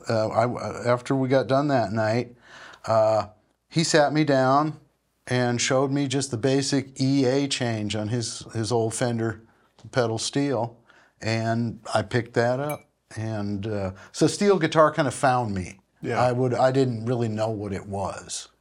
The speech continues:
Speaker 2: Yeah, that's, that's pretty, pretty incredible, you know, 'cause Wynn Stewart was such a, a big part of that, you know, the birth
Speaker 1: Oh,
Speaker 2: of the
Speaker 1: yeah,
Speaker 2: whole
Speaker 1: yeah.
Speaker 2: Bakersfield
Speaker 1: Oh,
Speaker 2: scene.
Speaker 1: yeah.
Speaker 2: And all the, all those guys played in his band, you know, even,
Speaker 1: Right.
Speaker 2: you know, Merle and, and Roy Nichols and all
Speaker 1: Oh,
Speaker 2: those
Speaker 1: yeah,
Speaker 2: cats.
Speaker 1: yeah.
Speaker 2: And so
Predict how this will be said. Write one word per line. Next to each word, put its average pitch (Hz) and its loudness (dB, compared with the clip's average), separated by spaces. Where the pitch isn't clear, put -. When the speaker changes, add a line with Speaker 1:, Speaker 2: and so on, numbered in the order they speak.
Speaker 2:
Yeah, - -10
that's, 156 -10
that's 139 -10
pretty, 139 0
pretty 139 -2
incredible, 110 -2
you 127 -6
know, 113 -4
'cause 117 -8
Wynn 131 -2
Stewart 143 -4
was 113 -6
such - -2
a, 107 0
a 120 -2
big 131 0
part 131 0
of 101 -6
that, 113 -4
you 135 -6
know, 107 -8
the 120 -4
birth 123 2
Speaker 1:
Oh, 160 0
Speaker 2:
of 131 0
the 131 2
Speaker 1:
yeah, 156 2
Speaker 2:
whole 190 4
Speaker 1:
yeah. - 4
Speaker 2:
Bakersfield 131 2
Speaker 1:
Oh, 180 6
Speaker 2:
scene. 151 4
Speaker 1:
yeah. 170 2
Speaker 2:
And 127 2
all 151 4
the, 139 2
all 143 2
those 143 2
guys 131 4
played 135 0
in 120 -4
his 107 -4
band, 113 0
you 123 -2
know, 120 0
even, 123 -2
Speaker 1:
Right. 113 0
Speaker 2:
you 131 -8
know, 107 -4
Merle 117 0
and, 101 -8
and 95 -10
Roy 110 -4
Nichols 113 -6
and 107 -4
all 139 2
Speaker 1:
Oh, 170 2
Speaker 2:
those 147 2
Speaker 1:
yeah, 151 2
Speaker 2:
cats. 175 2
Speaker 1:
yeah. 180 0
Speaker 2:
And 113 -4
so 127 -2